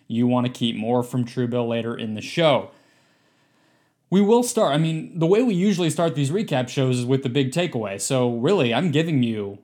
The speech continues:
I'm giving you a take a day on these games, and you didn't even know it. You didn't even know I was doing it 'cause I didn't have a name for it. But really,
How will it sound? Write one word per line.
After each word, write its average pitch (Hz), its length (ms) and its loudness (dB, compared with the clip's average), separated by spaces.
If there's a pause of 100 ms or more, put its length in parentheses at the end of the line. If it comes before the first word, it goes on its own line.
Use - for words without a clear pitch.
(140)
I'm 160 120 -2
giving 196 280 0
you 131 160 2
a 110 60 -6
take - 460 -4
a 151 80 0
day 135 460 2
on 113 220 -2
these 113 240 -4
games, 143 400 -2
and 123 100 -4
you 156 80 -4
didn't 147 140 -4
even 113 320 -4
know 165 200 0
it. - 320 -10
You 120 80 -4
didn't 147 220 -4
even 170 380 -4
know 156 400 0
I 110 140 -4
was 113 180 -4
doing 117 300 -4
it 120 100 -6
'cause 127 100 -4
I 131 60 0
didn't 143 220 0
have 139 220 0
a 139 60 0
name 139 320 0
for 110 320 -6
it. 107 100 -10
But 123 220 -6
really, 131 440 0